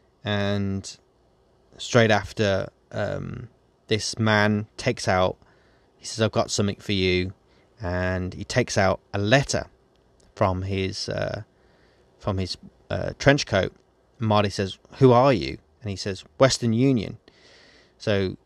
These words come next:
um, it's then revealed that who this man is, is that he is a Western Union courier who has a letter for Marty that Western Union has been keeping a hold of for the last,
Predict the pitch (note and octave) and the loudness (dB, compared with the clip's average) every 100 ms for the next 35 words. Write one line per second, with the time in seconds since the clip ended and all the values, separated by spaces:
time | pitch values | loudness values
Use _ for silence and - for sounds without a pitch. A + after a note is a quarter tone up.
0 | _ _ _ - G2 F#2+ F#2+ - - A2+ | _ _ _ -4 -2 -2 -6 -8 0 2
1 | G2+ F#2+ G2+ G2 - - - - _ _ | 2 2 2 2 0 -4 -4 -6 _ _
2 | _ _ _ _ _ - A#2 G#2 - _ | _ _ _ _ _ 0 2 2 -4 _
3 | _ - A2 G2 G2 G2+ A2 - G2 G#2 | _ 0 4 4 4 2 2 -2 -10 -12
4 | - _ _ _ - - G2 - G#2 G#2+ | -16 _ _ _ -12 -6 -6 -2 0 0
5 | F#2+ G2+ G#2 B2+ - - - G#2 G2+ - | -2 -4 4 4 4 0 -2 -2 -4 -12
6 | - - _ _ A#2+ B2 A#2+ G#2+ G2+ G2 | -20 -20 _ _ 2 6 6 4 0 -4
7 | - - E3 G2+ G2 C3+ _ _ _ _ | 0 6 6 6 2 -2 _ _ _ _
8 | _ _ _ _ _ _ _ _ - - | _ _ _ _ _ _ _ _ -20 -10
9 | A#2 A2 G#2+ G2+ G2+ - G#2+ G2+ G2 - | -4 -2 -2 -4 -6 -4 -2 -2 -4 -8
10 | A2 G#2+ C3 C#3 G#2 F#2 - C#3+ D3 A#2 | -2 4 4 4 0 -2 4 8 8 6
11 | G2 F#2+ - G2+ A2+ A2+ G2 - - - | 2 0 -4 -8 -6 -2 -2 -2 -14 -20
12 | - _ _ - B2 A#2+ - A2 G2+ G2+ | -20 _ _ 0 2 4 2 -2 0 0
13 | G#2 G#2+ A2+ B2 G2+ G2 - - G#2 G#2 | 0 -2 -4 -6 -6 -6 -6 -4 -4 -6
14 | - A#2+ A2+ G#2+ F#2 G2+ G2+ G2+ G#2+ - | -2 0 2 2 2 2 4 4 2 0
15 | - G2 F#2+ G2 F#2+ | -8 -4 -2 -4 -6